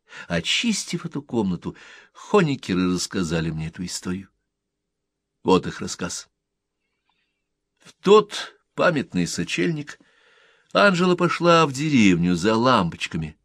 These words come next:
для ёлки, а Ньют с Фрэнком вышли пройтись по пустынному зимнему пляжу, где и повстречали чёрного сеттера. Пёс был ласковый, как все сеттеры, и пошёл за Фрэнком и крошкой Ньютом к ним домой.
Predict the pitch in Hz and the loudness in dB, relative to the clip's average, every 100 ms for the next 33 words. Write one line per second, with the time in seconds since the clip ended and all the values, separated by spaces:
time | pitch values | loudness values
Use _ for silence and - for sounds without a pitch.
0 | - 82 80 80 87 - - _ _ _ | -8 -4 -2 -2 -6 -10 -20 _ _ _
1 | _ _ - - 196 214 240 185 - - | _ _ -4 0 0 0 -2 -2 -4 2
2 | 104 95 - 95 120 104 - 95 85 - | 4 2 0 -2 0 -2 -2 -2 -4 -2
3 | 107 92 - 98 90 - - 120 - - | 0 0 0 -4 -4 -6 -8 -6 -6 -2
4 | 165 95 87 87 80 87 87 87 82 104 | 0 2 2 0 0 0 0 0 -2 -4
5 | 82 151 107 107 - - - 147 214 190 | 0 0 -2 -8 -14 -20 -10 -2 0 0
6 | 107 - 98 - 120 101 82 98 104 95 | -4 -4 -4 -2 -2 -2 -4 -4 -6 -6
7 | 78 - - - _ - 85 - _ _ | -8 -8 -10 -12 _ -14 -14 -14 _ _
8 | _ _ _ _ - 226 127 80 92 92 | _ _ _ _ -2 0 0 0 2 2
9 | 90 98 190 180 - - 139 139 - - | 4 4 2 0 -4 -6 -8 -8 -12 -10
10 | - 139 - 131 - - 110 - _ _ | -8 -6 -6 -8 -8 -6 -6 -8 _ _
11 | _ _ _ 226 - 185 220 214 170 165 | _ _ _ -4 -2 -2 2 0 2 0
12 | 147 135 95 92 82 _ _ - 95 139 | 2 2 2 -2 -8 _ _ -6 -4 0
13 | 185 - 143 135 107 92 139 - - 113 | 0 -2 -4 -2 -2 -2 -4 -8 -8 -8
14 | 95 80 82 | -6 -8 -10